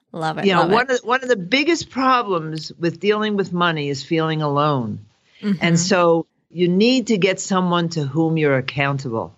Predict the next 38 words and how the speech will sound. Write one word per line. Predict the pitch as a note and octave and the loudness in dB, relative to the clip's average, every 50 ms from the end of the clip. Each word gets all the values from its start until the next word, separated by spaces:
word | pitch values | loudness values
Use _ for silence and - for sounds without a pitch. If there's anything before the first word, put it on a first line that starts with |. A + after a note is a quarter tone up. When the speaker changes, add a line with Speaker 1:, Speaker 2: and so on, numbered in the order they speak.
| _ _ _ _ _ _ | _ _ _ _ _ _
Speaker 2:
And | - E3 E3+ E3 E3 | -4 -2 0 0 2
that's | E3 E3 - - _ - | 0 0 -2 -4 _ -8
just | E3+ D#3 - - - - | -8 -6 -6 -8 -8 -2
so | - A#3 A3 G#3 G3+ D3 | 0 2 2 2 2 0
important. | E3+ E3+ - - - E3 D#3 C#3 G2+ D3 - - _ _ _ _ _ _ | -4 -6 -6 -8 -8 -6 -6 -6 -6 -10 -16 -20 _ _ _ _ _ _
Speaker 1:
Right. | B3+ A3 A3 G#3+ G#3+ G#3 | -6 -2 -2 -2 -2 -2
Because | B3 A3+ - B3 A3+ A3+ | -6 -6 -4 -4 0 0
it's, | A#3+ A3+ A#3 - - _ | 0 -2 -2 -6 -12 _
and, | - A3 A#3+ A#3+ A3+ - | -6 -4 -4 -4 -4 -4
and | - A#3+ A#3 A3 G3+ - | -4 -4 -4 -4 -6 -10
how | G#3+ - C4+ C4+ D4 C4 | -12 -10 -6 -2 0 0
it | G#3+ G3 | 2 2
is | A3+ A#3 A3 G#3 F#3 F#3 | 4 4 4 2 0 -2
right | F#3 F3 D#3 - | -4 -6 -4 -2
now, | G#3 A3+ A3 G3+ | 0 0 0 2
I | F3+ F#3 | 0 -2
think | G3 - A3+ G#3 - | 0 -2 -2 -2 -2
it's | F#3+ E3 F3 | -4 -8 -4
getting | E3 G3 F3+ E3+ E3 E3 E3 | -2 -2 -2 -2 -6 -8 -4
better, | F3+ A3 C#4+ D#4+ A3 G3+ F#3+ F#3+ | -2 0 2 2 2 2 2 2
but | F3 F#3+ F#3 C#3+ - - _ _ _ _ _ _ | 0 -2 -4 -4 -4 -8 _ _ _ _ _ _
money | G3+ G3 G3+ G#3+ A3 A#3 A#3+ A3+ | -2 -2 0 2 2 2 2 2
conversations | G#3+ - G#3+ G3+ F#3 F#3+ F#3 F#3 - G3 F#3 F3+ F3+ F3 - F3+ E3+ E3 E3 E3+ E3+ F3 E3 - - | 0 0 -2 0 0 0 -2 0 0 0 0 0 0 0 -2 -4 -4 -6 -6 -8 -8 -8 -10 -10 -8
are | - F3 F3 E3+ E3+ E3+ | -6 -4 -4 -4 -4 -4
very | E3 D#3+ E3 F#3+ F#3+ F3+ F3 F3+ F3+ F3+ | -6 -4 -2 0 0 2 0 0 -2 -4
few, | - - - G3+ G#3 G3+ G3 F#3 E3 - - - | -6 -4 -4 0 2 2 2 2 2 -2 -6 -14
<laughs> | - - | -4 -4
right? | A#3 F#3+ G3 F#3 F#3 F3+ G3+ G3+ G3+ - | -2 0 2 2 2 2 2 0 0 -2
Where | A3 G3+ F#3 F3+ | -4 -2 -2 -2
money | F#3 F#3 G3 G3+ G3 G3+ G3 | 0 0 -2 0 0 -2 0
Speaker 2:
Right. | G3 G3 D#3+ - - - - | 0 0 -2 -2 -6 -12 -8
Speaker 1:
can | - A3+ G#3+ G#3 | -4 -2 -2 0
be | A3 G#3+ | 0 0
so | A3+ F3+ E3 C4 A#3+ A#3+ A#3+ | 2 2 0 2 4 4 2
Speaker 2:
Yes. | A#3+ A#3 | 2 0
Speaker 1:
taboo, | - - - A3 G3 F#3+ E3+ G3 G#3 G#3 G3+ | -4 -4 -2 0 0 0 0 0 2 2 2
which | F#3 G3+ G3+ - A#3+ | 0 0 -2 0 0
is | A3 G#3 G#3 | 0 0 -2